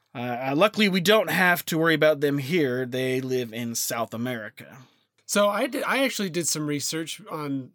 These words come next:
Speaker 1: Okay.
Speaker 2: the largest spiders in the, you know, in the world that
Speaker 1: Arachnid
Speaker 2: we know of.
Speaker 1: family.
Speaker 2: Yeah, the arachnid family. Yeah, and so yeah, the Goliath bird eater is one of the, you know, how you were
Speaker 1: It's
Speaker 2: talking about, yeah, that they rarely eat birds.
Speaker 1: Uh-huh.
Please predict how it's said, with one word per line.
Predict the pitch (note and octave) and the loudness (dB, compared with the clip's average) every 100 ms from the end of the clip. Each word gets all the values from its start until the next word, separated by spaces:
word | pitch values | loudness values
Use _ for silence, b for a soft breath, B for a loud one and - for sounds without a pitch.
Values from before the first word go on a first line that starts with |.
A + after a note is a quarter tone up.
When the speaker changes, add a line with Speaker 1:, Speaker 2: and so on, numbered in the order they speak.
| A2+ | -12
Speaker 1:
Okay. | D#3 B2+ C3+ | -8 -8 -4
Speaker 2:
the | E3+ | -4
largest | D#3 D#3 D3 C3+ C#3+ - | -2 0 -2 -4 -2 -2
spiders | - D3 C#3+ C#3+ D3 C3 | -2 -2 -2 -2 -6 -6
in | C#3+ C3 | -6 -6
the, | A#2+ A2+ G#2+ _ _ _ _ - | -8 -10 -14 _ _ _ _ -14
you | D#3 | -10
know, | A#2 | -10
in | A#2+ | -8
the | B2 | -4
world | B2+ C3 C#3+ | -2 -2 -2
that | C3+ | -4
Speaker 1:
Arachnid | |
Speaker 2:
we | B2+ | -2
know | C3+ C3 | -2 -2
of. | |
Speaker 1:
family. | C#3 C#3 | -2 -2
Speaker 2:
Yeah, | F#3 E3 A2+ | -4 -6 -6
the | A2+ | -8
arachnid | B2+ D3 C#3+ | -8 -8 -10
family. | D3 C3 D3 | -8 -8 -6
Yeah, | E3+ D3 A#2 b b b b | -4 -6 -8 b b b b
and | D3 | -6
so | F#3 | -2
yeah, | F3+ | -2
the | C#3 | -2
Goliath | D3 E3 E3 D3 - | -2 -2 -2 -6 -8
bird | C3+ F3+ D#3+ | -4 -2 -2
eater | B2+ B2+ | -6 -6
is | A#2+ - | -10 -8
one | C#3 | -8
of | B2 | -6
the, | A#2+ A2 _ b b b b b - | -8 -8 _ b b b b b -6
you | |
know, | |
how | D3+ | -4
you | D3 | -2
were | C#3 | -4
Speaker 1:
It's | - | -2
Speaker 2:
talking | C#3+ C#3 C3+ | -2 -2 -6
about, | B2 B2 B2+ | -4 -4 -4
yeah, | C3 B2+ | -6 -6
that | - E3+ G3 A#3 _ - | -8 -14 -18 -20 _ -12
they | C3 | -10
rarely | B2 C3 B2+ C3+ | -8 -8 -8 -8
eat | C3 C3 | -8 -10
birds. | C3+ C#3 C3 | -8 -6 -6
Speaker 1:
Uh-huh. | C3 | -6